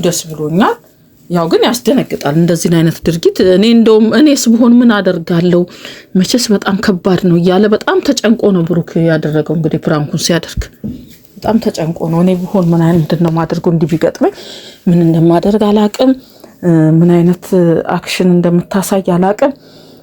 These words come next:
እንደውም አማልዱኝ በኋላ ችግር ቢፈጠር» እያለ ነው ያደረገው። የእውነት ከሆነማ እንደዚህ አይነት ነገር በጣም ነው እንጂ የሚያስጠላው፣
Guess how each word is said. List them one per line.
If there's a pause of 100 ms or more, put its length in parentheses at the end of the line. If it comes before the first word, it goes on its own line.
(220)
እንደውም
አማልዱኝ
በኋላ
ችግር
ቢፈጠር»
እያለ
ነው (680)
ያደረገው።
የእውነት
ከሆነማ
እንደዚህ
አይነት
ነገር
በጣም
ነው
እንጂ (1300)
የሚያስጠላው፣